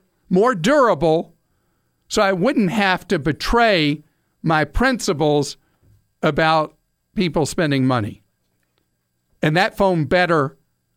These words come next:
make perfectly toasted toast and cook for you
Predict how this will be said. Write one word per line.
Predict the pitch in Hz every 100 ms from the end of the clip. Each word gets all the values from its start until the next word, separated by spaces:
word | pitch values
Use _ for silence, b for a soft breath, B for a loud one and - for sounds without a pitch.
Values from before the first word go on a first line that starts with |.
| _ _ _ _ _ _ _ _
make | - 170 160 -
perfectly | - - 247 247 226 214 202
toasted | - 202 175 - 170 143
toast | - 214 185 180 - - - _ _ _ _ _ _ _ _ _ _ _ _ _ _ _
and | 175 160 143 135
cook | - 269 -
for | - 226 202
you | 190 190 180